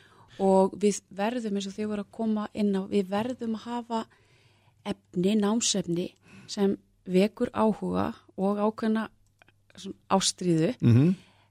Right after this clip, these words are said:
Speaker 1: en við þurfum líka auðvitað að hafa það hugfast og ég vil nefna að við erum að spyrja af hverju eru hlutinni svona eins og þeir eru hjá okkur, að þetta snýr líka að, að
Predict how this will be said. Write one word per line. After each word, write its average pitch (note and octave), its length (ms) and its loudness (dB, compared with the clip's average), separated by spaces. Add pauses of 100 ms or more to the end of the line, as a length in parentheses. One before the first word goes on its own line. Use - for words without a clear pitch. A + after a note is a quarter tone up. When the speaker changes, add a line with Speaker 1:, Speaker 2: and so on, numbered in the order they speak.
(160)
Speaker 1:
en G3 100 0
við G#3+ 160 4
þurfum G#3 260 2
líka C#4+ 400 2
auðvitað A#3 500 0
að A3 240 -6
hafa B3 300 -4
það B3+ 200 -2
hugfast A3 460 -4
og G3 180 -8
ég G3+ 160 0
vil G#3+ 100 0
nefna A3 260 -4
að G#3+ 40 -8
við - 20 -8
erum G#3+ 120 -8
að G#3 120 -12
spyrja A3+ 260 -4
af B3 120 -6
hverju A#3+ 280 -2 (340)
eru G#3+ 160 0
hlutinni G#3 440 0
svona F#3+ 260 0
eins G3 140 0
og F#3+ 60 -12
þeir G3 120 -2
eru G3+ 180 -2
hjá F#3 220 -8
okkur, - 280 -10 (560)
að F#3+ 240 0 (440)
þetta G3+ 200 -8
snýr A#3+ 300 -2
líka A#3+ 320 -6 (200)
að, - 40 -20 (180)
að G#3 180 -6